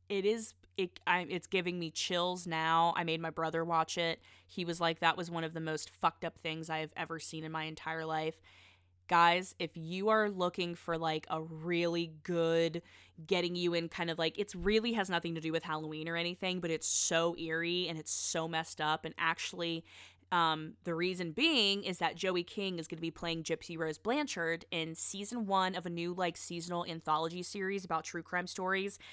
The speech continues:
It's called The Act. That's all that I know. I haven't done any further research, but I know Mommy Dead and Dearest, and I know the story, and it is so good. Everyone needs to go and watch it.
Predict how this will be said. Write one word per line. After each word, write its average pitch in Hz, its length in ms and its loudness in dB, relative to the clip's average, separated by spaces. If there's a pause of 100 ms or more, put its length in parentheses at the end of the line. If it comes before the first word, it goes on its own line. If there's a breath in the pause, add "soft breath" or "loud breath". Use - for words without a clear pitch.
It's 185 160 -6
called 190 280 2
The 190 160 -6
Act. - 440 -2 (220 loud breath)
That's 175 260 -8
all 180 240 6
that 233 80 0
I 233 100 4
know. 196 240 2
I 185 60 4
haven't 180 200 -2
done 170 140 0
any 170 200 -2
further 185 320 -2
research, 170 600 -2
but 170 220 -2
I 170 260 2
know 175 300 0
Mommy 170 320 2
Dead 160 200 -4
and 160 80 -8
Dearest, 160 400 -4
and 165 100 -2
I 156 60 -2
know 156 240 -2
the 160 80 -6
story, 170 680 -2 (320 loud breath)
and 180 140 0
it 165 100 0
is 165 140 -2
so - 800 4 (100)
good. 170 460 0 (440 loud breath)
Everyone 180 360 2
needs 160 240 -4
to 165 100 -4
go 170 160 0
and 156 140 -4
watch 151 280 -6
it. 104 160 -10